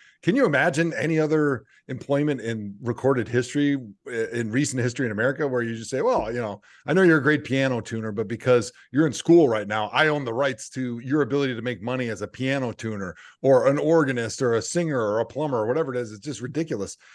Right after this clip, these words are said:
Um, but to your point, Hawk, and this is one that you hear a lot of people say is like,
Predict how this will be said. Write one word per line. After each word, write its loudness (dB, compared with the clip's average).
Um, 0
but 0
to -4
your 0
point, -2
Hawk, -2
and -2
this 0
is -6
one -2
that -2
you -4
hear 0
a 4
lot 0
of -6
people -8
say -6
is -4
like, -8